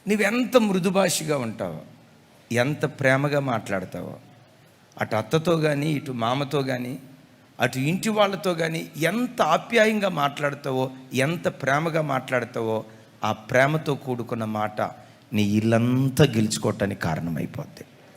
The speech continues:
చప్పట్లు కొడుతూ స్తోత్రాలు చెప్దాం. నేను ఎందుకు ఈ మాట చెప్తున్నానంటే,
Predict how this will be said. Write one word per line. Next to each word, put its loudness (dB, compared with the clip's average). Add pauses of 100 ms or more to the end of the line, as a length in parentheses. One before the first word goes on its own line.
(320)
చప్పట్లు 8
కొడుతూ 10
స్తోత్రాలు 8
చెప్దాం. 6 (1500)
నేను 10
ఎందుకు 8
ఈ 10
మాట 8
చెప్తున్నానంటే, 4